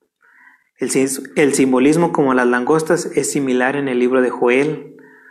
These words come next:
Joel dos, cuatro al cinco. Su aspecto como aspectos de caballo, y como gente de a caballo correrán, como estruendo de carro soltarán, saltarán sobre las cumbres de los montes,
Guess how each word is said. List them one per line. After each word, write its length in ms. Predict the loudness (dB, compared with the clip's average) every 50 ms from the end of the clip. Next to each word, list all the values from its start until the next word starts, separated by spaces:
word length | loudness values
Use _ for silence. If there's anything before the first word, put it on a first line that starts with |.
| -20 -20 -20 -20 _
Joel 580 | _ -6 -2 0 2 2 2 2 2 0 0 0
dos, 500 | 0 2 2 2 0 -2 -6 -10 -8 -4
cuatro 260 | -4 -2 0 0 0 0
al 80 | -2
cinco. 640 | -2 -4 -6 -6 -6 -8 -8 -10 -12 -16 -20 -20 _ _ _ _ _ _ -20 -20 -20 -20 _ _ -8
Su 140 | -2 -2
aspecto 500 | 0 0 0 0 0 0 0 0 0 0
como 180 | 0 0 0 -2
aspectos 440 | -2 -2 -2 -2 -2 0 0 0 0
de 100 | 0 0
caballo, 500 | -2 -2 -2 0 0 0 0 0 0 -2 -6 -10 -14 -16 -20 -20 -20 -12
y 120 | -8 -6 -4
como 240 | -2 -2 -4 -4
gente 280 | -4 -4 -4 -2 0 0
de 80 | 0 0
a 100 | 0 0
caballo 440 | -2 0 0 2 2 2 2 2
correrán, 640 | 0 0 -2 0 0 0 0 -2 -2 -4 -10 -16 -20 -20 -20 -20 -20 -20 -20 -20 -20 _
como 220 | -10 -6 -4 -2
estruendo 460 | -2 -4 -2 0 0 0 2 2 4 4
de 180 | 4 2 0
carro 300 | 0 -2 0 0 0 0
soltarán, 760 | 0 0 -2 -2 -2 -2 0 0 -2 -2 -4 -8 -10 -18 -20 -20 _ _
saltarán 520 | -6 -4 -4 -2 0 0 0 0 0 0 0
sobre 240 | 2 2 2 2
las 200 | 2 0 0 -2
cumbres 320 | -2 -2 0 0 0 0 0
de 80 | 0
los 140 | -2 -2 -2
montes, 520 | -4 -6 -6 -4 -2 -2 -4 -4 -6 -10